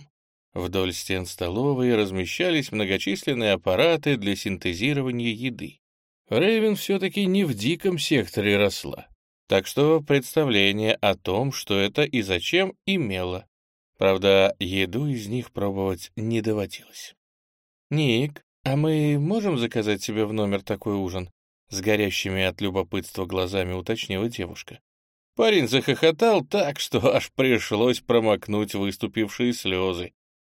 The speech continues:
"Извини, представил себе лицо шеф-повара после размещения такого заказа. Мы можем просто поесть здесь, к чему сложности?" "Да", чуть ли не запрыгала на месте девушка от предвкушения.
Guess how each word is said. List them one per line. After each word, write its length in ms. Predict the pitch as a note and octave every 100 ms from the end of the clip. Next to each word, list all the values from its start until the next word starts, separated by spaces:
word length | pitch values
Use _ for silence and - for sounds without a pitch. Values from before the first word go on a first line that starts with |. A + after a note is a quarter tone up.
| _ _
"Извини, 960 | C3+ B2 C3+ A2 A#2+ A#2 G#2+ G#2+ G2 -
представил 640 | - D3+ C#3 - E3+ D#3 C3+
себе 280 | - C#3+
лицо 400 | C#3 C3+ - E3+
шеф-повара 720 | D3+ C#3+ C#3 - G3+ E3 A2 F#2 _ _ _
после 340 | E3 D#3 E3
размещения 720 | D#3+ C#3+ D#3 C#3+ D#3 C3+ B2
такого 480 | A2+ A#2+ G#2 G#2+ G2
заказа. 540 | F#2 F2+ - - - - _ _ _ _
Мы 260 | - A2+ B2+
можем 400 | C3 C3 B2 B2
просто 400 | C3+ C#3 C#3+ C3
поесть 560 | A#2 B2+ D3 D3+ - B2+
здесь, 640 | A#2 C3+ F3+ G#2 - - _
к 80 |
чему 280 | - A#3+ A#3+
сложности?" 640 | G3+ A3 B2+ G2 - - - _ _ _ _ _ _
"Да", 400 | D3+ F#3+ D3 F#2 - _
чуть 260 | - C#3 A#2+
ли 100 | A2+
не 80 | G#2+
запрыгала 580 | G2 F2+ G2+ F#2+ F#2 F#2
на 80 |
месте 340 | F#2 F2+ - G2
девушка 520 | G#2 G3 F3 - D#3+
от 240 | - A2 -
предвкушения. 720 | G#2 - A#2 - G2 F2 F2